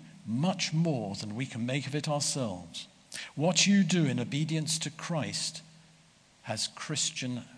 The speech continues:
value added. The little boy brought five loaves and two fish to Jesus. What are they amongst so many? Even with this vast crowd of people,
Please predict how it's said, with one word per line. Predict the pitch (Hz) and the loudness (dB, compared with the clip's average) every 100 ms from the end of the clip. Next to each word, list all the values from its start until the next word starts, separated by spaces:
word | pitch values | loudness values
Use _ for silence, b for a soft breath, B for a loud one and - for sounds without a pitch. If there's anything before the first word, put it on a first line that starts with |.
| 120 | -12
value | 98 110 107 104 107 - - | -2 -2 -2 -4 -8 -10 -8
added. | 117 95 90 82 - - - _ _ _ _ _ _ _ _ _ _ B B _ | -8 -8 -10 -12 -16 -20 -20 _ _ _ _ _ _ _ _ _ _ B B _
The | - | -8
little | 117 110 110 | -6 -6 -4
boy | 135 135 135 | 0 2 2
brought | 147 135 127 | 2 0 0
five | - 131 165 - | 0 2 2 2
loaves | 147 156 147 - - B B B B B - - - | 2 4 4 2 0 B B B B B -20 -20 -8
and | 123 120 | -6 -2
two | - 190 | 2 2
fish | 180 151 - - | 2 2 0 0
to | 127 | -2
Jesus. | 143 135 123 92 98 - | 0 0 0 -2 -4 -4
What | 170 202 | -4 -2
are | 208 | -2
they | - 196 165 98 98 - - | 0 0 2 0 -4 -12 -8
amongst | 139 135 131 - - - - | -2 0 -2 -2 -2 0 0
so | 151 151 | 0 0
many? | 151 135 98 - - - - _ - - B B B B | -2 -2 -6 -10 -18 -20 -20 _ -20 -20 B B B B
Even | 175 202 202 208 196 | 4 6 6 4 4
with | 151 143 | 4 2
this | 135 131 | 2 0
vast | 113 101 175 202 190 - | -2 2 4 6 4 2
crowd | - 175 165 | 2 0 2
of | 160 - | -2 -4
people, | 147 135 - 87 | -4 -4 -6 -10